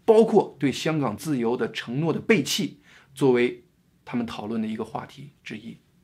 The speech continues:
这样一来呢，王部长在访问首站意大利发表的，他希望世界看到他此次出访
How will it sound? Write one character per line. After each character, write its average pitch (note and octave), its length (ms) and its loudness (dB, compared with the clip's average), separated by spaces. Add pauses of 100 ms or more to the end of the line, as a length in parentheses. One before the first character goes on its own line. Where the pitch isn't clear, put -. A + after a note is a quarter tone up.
(500)
这 A#3 120 4
样 G#3+ 140 6
一 E3 80 6
来 B2 180 4
呢， A#2+ 200 -2
王 C#3+ 220 6
部 G#3+ 140 8
长 C3+ 180 6
在 D3+ 100 8
访 B2+ 320 2
问 F3 160 6
首 A#2 320 2
站 E3 300 4
意 F3+ 60 -2
大 E3+ 160 4
利 F3 260 -2
发 C#3 220 -2
表 B2+ 180 -2
的， - 160 -14
他 - 140 -4
希 F3 160 -2
望 D#3 180 2
世 F#3+ 180 -2
界 D#3+ 160 0
看 C#3+ 280 -2
到 C#3 120 4
他 C3+ 140 0
此 A#2 320 -10
次 E3+ 180 -4
出 F#3 220 -2
访 A#2+ 300 -2